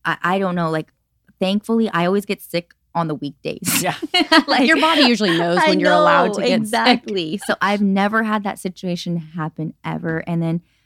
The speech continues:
Speaker 1: just, like, I think from, as for, from a makeup artist perspective, like,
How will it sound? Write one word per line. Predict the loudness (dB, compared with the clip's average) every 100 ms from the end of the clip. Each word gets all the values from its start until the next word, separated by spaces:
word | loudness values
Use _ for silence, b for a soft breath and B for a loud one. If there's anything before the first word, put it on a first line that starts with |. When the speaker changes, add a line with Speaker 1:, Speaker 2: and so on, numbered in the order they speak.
| _
Speaker 1:
just, | -8 -6 -2
like, | -2 -4 _ _ _ _ _ _
I | -6
think | 0 -2 0
from, | -4 -4
as | -4 -4 -6 _
for, | _ -2 -2 -2
from | 0
a | 0
makeup | -2 -4
artist | -6 -6 -6
perspective, | -8 -6 -8 -4 -8 -6
like, | -8 -8